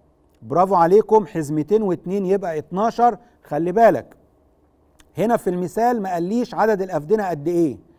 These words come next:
بس أنا مضطر أجمعهم. ليه؟ لأنه ساعات بيطلب النسبة المئوية، فهحتاج المجموع، فنبتدي نعد عدد الأفدنة دي أو نجمعها، فيطلعوا خمسين فدان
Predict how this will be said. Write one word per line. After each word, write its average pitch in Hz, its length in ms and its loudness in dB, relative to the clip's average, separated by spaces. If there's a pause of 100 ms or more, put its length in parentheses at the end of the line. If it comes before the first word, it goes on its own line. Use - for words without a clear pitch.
(320)
بس 135 240 -2
أنا 262 300 4 (280)
مضطر 247 520 2
أجمعهم. 185 520 2
ليه؟ 220 180 6
لأنه 185 280 0
ساعات 214 300 0
بيطلب 220 460 -2
النسبة 220 360 0
المئوية، 226 480 4
فهحتاج 165 540 -2
المجموع، 208 640 -2 (280)
فنبتدي 226 640 -4
نعد 190 400 -2 (540)
عدد 202 320 2
الأفدنة 185 440 0
دي 214 160 0
أو 214 120 0
نجمعها، 185 480 0
فيطلعوا 214 640 2 (400)
خمسين 180 680 -4
فدان 190 680 -2